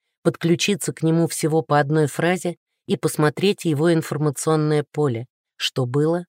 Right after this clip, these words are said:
что есть сейчас и каковы перспективы его развития. Часть первая. Прыжок на двести лет. Осколки рухнувшего мира.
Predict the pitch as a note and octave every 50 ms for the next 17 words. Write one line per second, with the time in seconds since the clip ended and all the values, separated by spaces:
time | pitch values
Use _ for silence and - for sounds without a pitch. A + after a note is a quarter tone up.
0 | _ _ _ - - - - - E3+ E3 C3 C#3 C3 A#2+ - - - - B2 A#2+
1 | - - D3+ D#3 E3+ - - - _ _ _ _ _ - E3+ - - D3 C3 -
2 | - C3 B2+ C3 D3 - - - E3 - - - - C3+ - - - - C3+ C3
3 | B2+ C3+ C3 C3+ C3 B2+ B2+ B2 C3 C3 B2 - D3 C3+ A#2 - - A2 G#2 A#2
4 | - _ _ _ _ _ _ _ _ _ _ _ _ _ _ _ _ _ _ _
5 | _ _ _ _ _ _ _ _ _ _ _ _ _ _ _ _ _ _ _ _
6 | _ _ _ _ _ _ _ _ _ _ _ _ _ _ _ _ _ _ - -
7 | - D#3+ E3 F#3 - - - - - _ _ - E3 B2 B2 G#2+ A2 A2 G#2 G2
8 | A#2+ _ _ _ _ _ _ _ _ _ _ _ - D3+ C#3 C3+ A#2+ A2+ C3+ D3+
9 | E3+ - - - _ _ _ C3 C3+ C3+ B2+ B2 B2 C3+ C3+ B2 - - - D3
10 | C3 C3 A#2+ G2+ - - - - _ _ _ _ _ _ _ _ _ _ _ _
11 | _ _ _ _ _ _ _ _ _ _ _ _ _ _ _ _ _ _ _ _
12 | _ _ _ _ _ _ _ _ _ - C#3+ - - - _ - F#3 F#3+ F#3 -
13 | _ - E3+ D#3+ D3 C#3+ C3+ - - C#3 C#3 B2+ - - - D3 C3 C#3 C#3 C#3+
14 | C#3 C3 A#2+ A2 G2